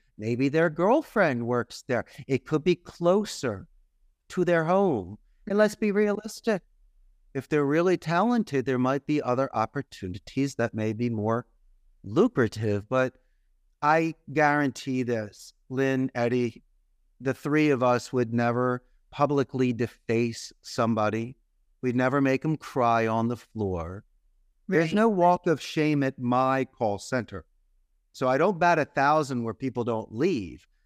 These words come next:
Speaker 1: but I'm not purposely cutting my nose to spite my face.
Speaker 2: Right.
Speaker 1: Or to have to act out in front of people to play the big shot Ringo. Tho-, that's for amateurs.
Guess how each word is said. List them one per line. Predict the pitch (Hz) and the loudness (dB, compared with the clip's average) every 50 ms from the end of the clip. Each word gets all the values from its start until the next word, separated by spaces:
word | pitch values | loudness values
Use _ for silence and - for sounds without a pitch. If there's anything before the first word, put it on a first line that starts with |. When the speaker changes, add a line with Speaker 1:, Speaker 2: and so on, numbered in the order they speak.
| _ _ - | _ _ -2
Speaker 1:
but | - 277 | 0 2
I'm | 277 226 202 175 160 | 4 4 4 4 4
not | 160 147 123 113 - - | 2 2 0 0 -6 -8
purposely | - - 151 147 135 - 117 - - - 117 120 113 101 - _ | -2 2 2 2 2 0 -6 -10 -8 -4 -2 0 0 0 -2 _
cutting | - - 123 113 110 107 104 104 | -4 -2 0 0 0 0 -4 -4
my | 101 104 104 98 92 92 | -4 -4 -4 -2 -4 -4
nose | 90 92 101 147 240 302 294 254 196 - - | -4 0 2 4 4 4 4 2 0 -2 -4
to | - 107 | -8 -8
spite | - - - - 110 104 104 - | -8 -8 -4 -2 0 0 -2 -4
my | - 104 101 98 92 - _ | -8 -12 -12 -12 -12 -12 _
face. | - 135 196 269 - - - _ - | -2 0 0 0 0 -2 -8 _ -6
Speaker 2:
Right. | - 202 202 196 180 180 175 160 120 | 0 2 2 4 4 2 0 0 -2
Speaker 1:
Or | 160 139 143 - 156 | -6 -8 -10 -8 -4
to | 147 | -2
have | 151 151 151 - - | 0 0 0 0 -2
to | 156 147 _ - | -4 -6 _ -6
act | 151 151 156 156 _ _ _ - | -4 -4 -4 -4 _ _ _ -4
out | 143 147 160 175 175 151 | 0 2 2 2 2 2
in | 147 127 120 | 0 0 -2
front | - - 147 160 180 170 | -2 0 0 2 2 2
of | 120 - | -2 -2
people | - 135 131 - - 117 | -2 -4 -2 -2 -4 -6
to | 117 113 | -6 -6
play | _ - - 143 143 139 | _ -2 0 2 2 2
the | 117 110 | 0 -2
big | - - 139 131 - | -4 -2 -4 -4 -4
shot | - - - - 135 123 117 - _ _ - | -6 -8 0 2 2 2 2 -2 _ _ -16
Ringo. | - 90 98 151 220 233 190 - - 117 135 165 202 214 _ _ _ _ _ _ _ - _ 208 185 _ - | -10 -2 0 2 2 2 0 0 -2 -2 -2 -2 -2 -6 _ _ _ _ _ _ _ -20 _ -20 -16 _ -4
Tho-, | 247 180 196 208 | -2 0 0 0
that's | 196 185 202 233 202 185 | 2 2 2 2 2 0
for | 165 202 185 - | 0 0 -2 -2
amateurs. | 165 156 165 175 175 165 147 123 - 220 - 117 107 151 | 0 0 0 0 0 -2 -2 -4 -6 -8 -10 -10 -10 -12